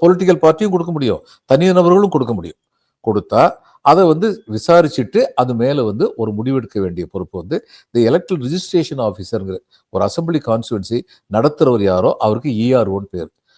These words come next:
அவர் வந்து, அ, சப் கலெக்டர், நார்மலா சப் கலெக்டர் லெவல்லையும் அடிஷனல் கலெக்டர் லெவல்லையும் டிஸ்ட்ரிக்ட் கலெக்டர் லெவல்லையும் தான் இ ஆர் ஓஸ் வந்து இருப்பாங்க. அடுத்து அவங்க ரிட்டர்னிங் ஆஃபீஸர் ஆயிருவாங்க. இப்ப இ ஆர் ஓவா இருக்கிறவங்க அடுத்து வந்து எலெக்ஷன் நடக்கும்போது ரிட்டர்னிங் ஆஃபீஸர்னு சொல்லி அவங்களுக்கு பேரு.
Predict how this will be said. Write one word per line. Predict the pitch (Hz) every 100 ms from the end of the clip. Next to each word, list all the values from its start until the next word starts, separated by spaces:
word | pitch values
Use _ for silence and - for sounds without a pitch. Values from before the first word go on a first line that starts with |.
| _ _ _ -
அவர் | 107 107
வந்து, | 107 147 113 95 - _ _ -
அ, | 95 95
சப் | 92 127 127
கலெக்டர், | 160 147 - 139 -
நார்மலா | 98 110 151
சப் | 139 113
கலெக்டர் | - 123 127 104
லெவல்லையும் | 101 98 101 208 _ _ _
அடிஷனல் | - 127 147
கலெக்டர் | 143 110 95 101
லெவல்லையும் | 95 92 113 202
டிஸ்ட்ரிக்ட் | 147 147 139
கலெக்டர் | 113 95 98
லெவல்லையும் | 95 92 104
தான் | 151
இ | 98 101
ஆர் | 92
ஓஸ் | 85
வந்து | 90 82
இருப்பாங்க. | - 85 76 - _ -
அடுத்து | 143 180 165
அவங்க | 143 175
ரிட்டர்னிங் | 135 190 190 160 120
ஆஃபீஸர் | 101 - 95
ஆயிருவாங்க. | 90 76 - _ _
இப்ப | _ 143
இ | 110 131
ஆர் | 131
ஓவா | 113 98 85
இருக்கிறவங்க | - 87 78 139 - _ _
அடுத்து | 110 139 175
வந்து | 139 107 202 - _ _
எலெக்ஷன் | 113 170 - 147
நடக்கும்போது | 117 147 156 139 240
ரிட்டர்னிங் | 131 139 196 175 147
ஆஃபீஸர்னு | 110 95 95 113 127 107
சொல்லி | - 156
அவங்களுக்கு | 117 107 90 -
பேரு. | 92 -